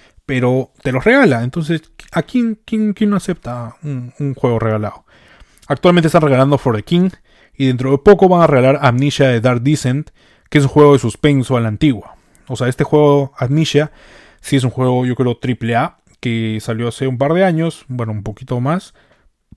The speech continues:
pero es un juego muy bueno. Y yo no lo pude terminar porque me decía, me daba demasiada palta continuar el juego. Solo pude jugarlo como treinta minutos porque arrugué, porque al inicio nomás ya te mete terror y,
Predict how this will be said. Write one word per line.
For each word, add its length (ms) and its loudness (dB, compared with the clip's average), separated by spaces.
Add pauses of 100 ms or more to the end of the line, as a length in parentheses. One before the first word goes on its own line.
(140)
pero 180 2
es 60 0
un 60 0
juego 240 2
muy 140 0
bueno. 260 2 (920)
Y 160 -4
yo 120 2
no 80 4
lo 100 2
pude 180 2
terminar 420 -2 (180)
porque 480 -8
me 160 -6
decía, 320 -6
me 180 -4
daba 240 0
demasiada 440 -6
palta 260 -4
continuar 320 -10
el 60 -8
juego. 280 -6 (360)
Solo 200 0
pude 140 2
jugarlo 220 2
como 180 0
treinta 280 0
minutos 360 -2
porque 280 -6
arrugué, 340 0
porque 240 -4
al 140 -4
inicio 280 -2
nomás 440 -4
ya 440 -4 (400)
te 120 -12
mete 260 -10
terror 440 -8
y, 280 -18